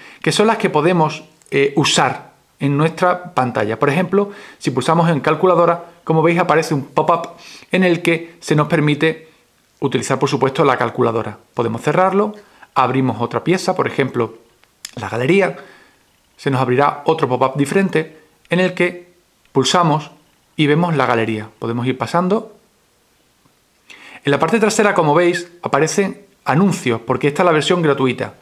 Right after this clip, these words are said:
Aquí arriba, en la parte superior izquierda de la multitarea, podemos comprar la versión Pro.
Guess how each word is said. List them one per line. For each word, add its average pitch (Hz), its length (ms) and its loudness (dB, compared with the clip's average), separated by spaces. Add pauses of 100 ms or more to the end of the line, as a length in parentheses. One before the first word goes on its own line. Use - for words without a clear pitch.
(1120)
Aquí 143 200 -2
arriba, 175 240 2
en 196 80 2
la - 140 -2
parte - 180 -6
superior 139 240 0
izquierda 160 400 0
de 160 100 2
la 156 100 2
multitarea, 180 540 2
podemos 180 360 2
comprar 151 380 0
la 160 80 2
versión 165 580 -2
Pro. 170 340 -2